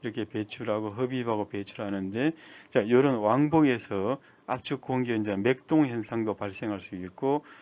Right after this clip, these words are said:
이렇게 소음이 좀 이렇게 크다는 이런 단점이 이렇게 있습니다. 자, 요런 이제 회전식을 보게 되면은 자, 요 나사형, 뭐 나사형과 이렇게 로터리형 이렇게 돼 있는데 뭐 루-,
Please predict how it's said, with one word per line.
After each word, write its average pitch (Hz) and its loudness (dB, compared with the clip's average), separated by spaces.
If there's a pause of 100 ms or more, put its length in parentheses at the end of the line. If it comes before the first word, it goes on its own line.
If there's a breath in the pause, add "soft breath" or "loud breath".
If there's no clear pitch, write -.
(180 loud breath)
이렇게 120 -4
소음이 143 4
좀 104 -2
이렇게 95 -2
크다는 110 -6
이런 101 -6
단점이 117 -4
이렇게 90 -6
있습니다. 87 -8 (540 loud breath)
자, 131 4
요런 151 6
이제 139 4
회전식을 151 4
보게 117 -2
되면은 107 -2 (340 loud breath)
자, 120 0
요 117 0
나사형, 104 -2 (440 soft breath)
뭐 104 -2
나사형과 117 -2
이렇게 98 -6
로터리형 107 -2
이렇게 104 -4
돼 95 -6
있는데 90 -4 (380 loud breath)
뭐 107 4
루-, 113 -2